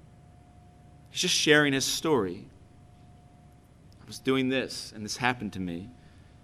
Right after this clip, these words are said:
And so again, I ask the question, what's your story? What's your story? Another interesting point.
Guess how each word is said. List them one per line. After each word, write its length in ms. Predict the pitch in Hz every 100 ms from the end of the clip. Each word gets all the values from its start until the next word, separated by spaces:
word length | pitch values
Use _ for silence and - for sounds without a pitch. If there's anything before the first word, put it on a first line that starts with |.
| -
And 80 | 123
so 160 | 143
again, 420 | 131 143 120 98 95 - -
I 80 | 107
ask 180 | 110
the 80 | 127
question, 440 | 135 127 127 101 104
what's 200 | 117 -
your 80 |
story? 460 | 123 - 135 92 104 - - - - - - - - - - - - - - -
What's 220 | 135 151 156
your 80 |
story? 480 | - - 135 101 104 - - - - - - - - - - - - - - - - - - - - - - - - - - - - - - -
Another 240 | 123 131
interesting 480 | 127 127 117 117 107
point. 380 | - 120 107